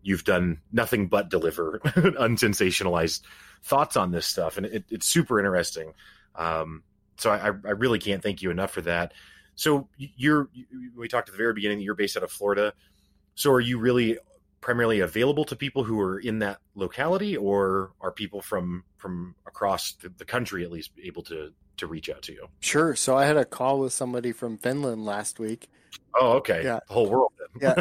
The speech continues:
Speaker 2: Yeah.
Speaker 1: <laughs>
Speaker 2: So I'm pretty, pretty wide and ag-, agnostic. Um, I, I love technology. I've been live streaming for, for years, really, essentially when it first started getting up. Uh, a lot of what I'm doing on the side now is helping people move into that world. Um,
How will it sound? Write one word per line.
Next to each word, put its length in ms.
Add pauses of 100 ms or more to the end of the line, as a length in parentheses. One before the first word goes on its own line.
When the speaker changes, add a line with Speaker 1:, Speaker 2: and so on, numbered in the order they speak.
Speaker 2:
Yeah. 140
Speaker 1:
<laughs> 80
Speaker 2:
So 140
I'm 140
pretty, 400
pretty 280
wide 320
and 120
ag-, 400
agnostic. 800 (100)
Um, 460 (100)
I, 260 (140)
I 60
love 240
technology. 720
I've 120
been 160
live 260
streaming 380
for, 380 (120)
for 100
years, 420
really, 260
essentially 760 (320)
when 120
it 80
first 240
started 360
getting 240
up. 320
Uh, 60 (240)
a 60
lot 200
of 60
what 120
I'm 120
doing 420 (320)
on 100
the 80
side 320
now 220
is 120
helping 320
people 380 (120)
move 220
into 220
that 300
world. 380 (360)
Um, 360